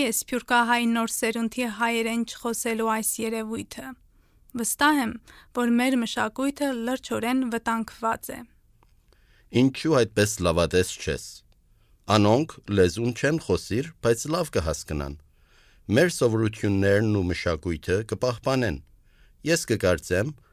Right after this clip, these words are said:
Speaker 2: որ երկար դարեր կհարատևե մեր գոյությունը։
Speaker 1: Արեք, ազգային անկախության և գոյատևման գաղափարները զորավոր են ժողովրդի մը մեջ, երբ մայրենի լեզուն պահպանվի, որով լեզվի միջոցավ է,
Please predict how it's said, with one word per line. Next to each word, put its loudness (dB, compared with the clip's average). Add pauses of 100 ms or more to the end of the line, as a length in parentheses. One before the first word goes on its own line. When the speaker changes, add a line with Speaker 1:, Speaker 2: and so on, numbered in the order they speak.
(160)
Speaker 2:
որ 2
երկար 0
դարեր 2 (200)
կհարատևե 4 (100)
մեր 2
գոյությունը։ -8 (840)
Speaker 1:
Արեք, 0 (360)
ազգային 4
անկախության 2
և 0 (100)
գոյատևման 2
գաղափարները 2
զորավոր 2
են 0
ժողովրդի -2
մը -2
մեջ, -6 (340)
երբ 0 (100)
մայրենի 4 (100)
լեզուն 2
պահպանվի, -6 (1000)
որով 4
լեզվի 2
միջոցավ 2
է, -2